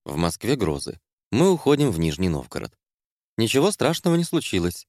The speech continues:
Будем стараться сделать все побыстрее. Посадка примерно через двадцать минут. Сейчас я сделаю информацию пассажирам". Аня кивает головой, уходит.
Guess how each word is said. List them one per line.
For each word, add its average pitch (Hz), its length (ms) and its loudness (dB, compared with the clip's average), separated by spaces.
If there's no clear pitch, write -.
Будем 95 280 0
стараться 110 440 -2
сделать 107 340 0
все 101 160 -4
побыстрее. 71 640 -6
Посадка 95 460 -2
примерно 92 440 0
через 80 220 -4
двадцать 101 380 -4
минут. 67 320 -8
Сейчас - 500 -2
я 87 200 2
сделаю 117 320 2
информацию 76 520 -2
пассажирам". 71 540 -8
Аня 170 280 2
кивает 101 340 2
головой, 73 460 0
уходит. 76 520 0